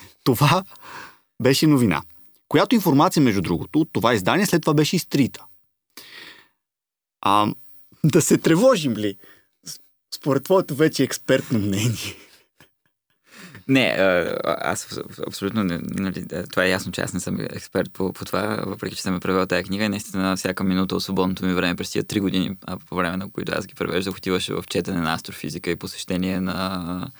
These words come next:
Speaker 2: отворени лекции в физическия факултет, които са много хубави, между другото. Там катедрата по астрономия организира страхотни отворени лекции в физическия факултет, веднъж месечно, примерно. А, не, не, не смея да твърдя, че мога да, да говоря неща, да ставам уния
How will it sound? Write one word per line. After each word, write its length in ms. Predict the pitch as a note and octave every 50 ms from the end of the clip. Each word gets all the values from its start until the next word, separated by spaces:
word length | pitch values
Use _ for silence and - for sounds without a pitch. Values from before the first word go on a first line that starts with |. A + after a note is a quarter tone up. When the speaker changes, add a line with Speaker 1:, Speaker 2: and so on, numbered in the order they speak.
| _ _ _ _ _ _ _ _ _ _ _ _ _ _ -
Speaker 2:
отворени 400 | A2+ - - G#2 G#2 G#2 G#2 G2
лекции 320 | G2+ G2+ F#2+ - - F#2+
в 80 | F#2 F#2
физическия 480 | - F#2+ F#2 F#2 - - - - F#2
факултет, 380 | - F#2+ E2+ - F#2 - G#2 -
които 160 | - A2 -
са 60 | G2+
много 280 | F#2+ G2 G2+ G2 F#2 E2
хубави, 240 | - - - A#1+ A#1
между 240 | - - F2 -
другото. 500 | - F#2+ G2+ G2 - C#3 C#3+ C#3+ C3 A2+ F#2+
Там 160 | G2 F#2+ F#2 F#2+
катедрата 440 | - - - G2+ G#2 G2 F#2+ - F#2
по 120 | - G2
астрономия 500 | F#2 - - G2 G2 F#2+ F#2+ E2+ E2 F2+
организира 420 | F2+ F2+ F#2 F2+ F#2+ F#2 F#2 F#2+
страхотни 680 | F#2+ - _ _ _ _ _ - A2 - G2+ - - -
отворени 380 | - - - - - - - -
лекции 480 | - - - - - - - D3 - -
в 140 | - - - - - _ _ _ _ -
физическия 380 | F#2+ G2 - - - - - -
факултет, 500 | - - - - - - G#2+ G#2 - -
веднъж 280 | F#2 F#2 F#2+ F#2+ -
месечно, 360 | G2+ F#2 - - - - -
примерно. 500 | - - - - - - G#2+ A2+ C3+ D#3 - _ _ _ _ _ _ _ _ _ _ _ _ _ _ -
А, 100 | - G2+ -
не, 240 | A2+ A2 G#2 G2+ F#2+
не, 180 | F#2+ G2 G2
не 100 | G2+ G2+
смея 260 | - - G#2+ G#2+ G2+
да 60 | F#2+ F#2
твърдя, 240 | - F#2 F#2 F2+ F2+
че 120 | - -
мога 200 | F2 E2 E2 E2
да, 220 | - - - - -
да 120 | - - -
говоря 260 | G2 F#2 G2 G2+ G#2
неща, 280 | G2+ - - A2 A2+ G#2+
да 100 | G2+ G2
ставам 220 | - A2 G2+ G2
уния 280 | G2 G2+ G2 G2 F#2